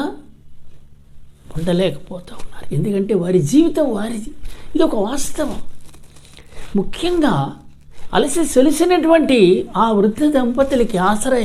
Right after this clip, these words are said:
ఎవరివ్వాలి? సహజంగానే ఆ వృద్ధ దంపతులు కానీ, వారి సంతానం కానీ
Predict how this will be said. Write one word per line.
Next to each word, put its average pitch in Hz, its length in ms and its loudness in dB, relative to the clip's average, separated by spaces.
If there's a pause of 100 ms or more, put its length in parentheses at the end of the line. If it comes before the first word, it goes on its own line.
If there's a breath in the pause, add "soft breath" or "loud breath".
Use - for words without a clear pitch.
ఎవరివ్వాలి? 220 480 -2 (920 loud breath)
సహజంగానే 330 800 2 (460 loud breath)
ఆ 208 100 6
వృద్ధ 208 240 0
దంపతులు 294 480 4
కానీ, 240 260 2
వారి 226 220 4
సంతానం 254 640 -2
కానీ 196 360 -2